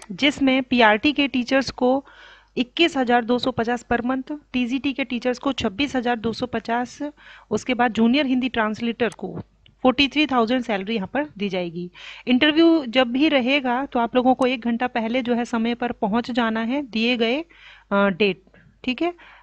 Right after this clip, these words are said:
अ, जिस दिन आप लोगों का इंटरव्यू रहेगा, जो कि यहाँ पर अठारह जनवरी दो हज़ार चौबीस बताया गया है, तो आप लोगों को एप्लीकेशन फॉर्म और अपने डॉक्यूमेंट के साथ में जो है समय पर पहुँच जाना है।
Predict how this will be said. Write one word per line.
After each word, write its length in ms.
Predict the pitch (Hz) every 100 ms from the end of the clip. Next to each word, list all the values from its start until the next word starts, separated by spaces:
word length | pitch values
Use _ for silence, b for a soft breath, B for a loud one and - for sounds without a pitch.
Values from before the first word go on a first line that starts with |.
| -
अ, 120 | 196
जिस 240 | 190 240
दिन 360 | 226 269 262 254
आप 180 | 226 240
लोगों 180 | 233 240
का 100 | 240
इंटरव्यू 420 | 214 233 226 254
रहेगा, 460 | 226 214 233 262
जो 160 | 311 233
कि 100 | 226
यहाँ 160 | 226 214
पर 100 | 233
अठारह 400 | 214 - 214 233
जनवरी 380 | 226 214 214 233
दो 100 | 208
हज़ार 260 | 196 208
चौबीस 420 | 202 202 190 208 196
बताया 340 | 196 185 196
गया 160 | 208 220
है, 140 | 247
तो 100 | 277
आप 180 | 208 208
लोगों 220 | 202 202
को 280 | 202 214 262 190
एप्लीकेशन 640 | 190 220 208 220 240 233
फॉर्म 320 | 226 233 277 226
और 80 | 202
अपने 360 | 196 214 254 B B B -
डॉक्यूमेंट 440 | 208 233 254 269
के 120 | 247 262
साथ 340 | 226 202 208
में 120 | 226
जो 120 | 226
है 140 | 220 254
समय 280 | 233 208 208
पर 160 | 226
पहुँच 260 | 220 196 208
जाना 320 | 202 208 214
है। 220 | 214 285